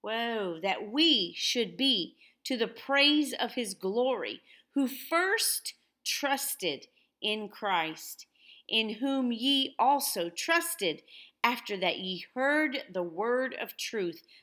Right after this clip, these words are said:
the gospel, the good news of your salvation, in whom also, after that, you believed, you were sealed with the Holy Spirit of promise,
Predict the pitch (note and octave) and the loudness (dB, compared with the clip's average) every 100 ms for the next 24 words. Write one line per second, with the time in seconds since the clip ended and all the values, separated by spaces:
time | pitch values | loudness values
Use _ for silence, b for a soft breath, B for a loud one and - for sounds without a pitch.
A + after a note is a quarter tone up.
0 | _ F#3 - D#3 D4 - - - - G3 | _ -8 -8 0 2 2 0 -2 -2 -4
1 | C#3+ - - G3 G3+ E4 C#4+ D#4 E4+ F4 | -4 -10 -12 -6 2 4 4 6 8 8
2 | E4 A3 F3 - b b b - G#3+ F#3 | 6 2 -4 -8 b b b -4 -4 0
3 | A3 A#3+ B3 - A3+ G#3 G3 G#3 A3+ A#3 | 0 0 0 2 4 4 2 2 4 4
4 | - F#3+ D#3+ D#3+ - _ B B B - | 2 2 0 -4 -12 _ B B B 2
5 | C4 B3+ D4+ D#4 C#4 C#4 C4 C4+ - G3+ | 2 4 6 6 4 4 4 4 2 0
6 | D#3 - G#3 A3+ B3 - C#4+ A3+ F#3+ F3 | 0 -2 0 0 -2 -6 -4 2 4 4
7 | - - b b - F3 C4+ C#4 D4 D4 | 0 -10 b b -16 0 2 4 4 4
8 | D#4+ F#4+ F#4 A#3+ E3+ A#3 C#4 C#4+ - - | 6 6 6 4 0 -4 -2 0 0 0
9 | - D#4 D#4+ C#4+ A3 G3 G3+ G#3 G#3 A#3 | -2 0 0 2 0 0 -4 -2 -2 -2
10 | C4+ C#4 B3 - - C4 C4 - B B | -2 -4 -6 -6 -4 2 2 0 B B
11 | B - - - - C4+ C#4+ D#4 D#4 B3+ | B -4 -4 -8 -6 2 6 6 6 4
12 | F3 - - | 2 -2 -8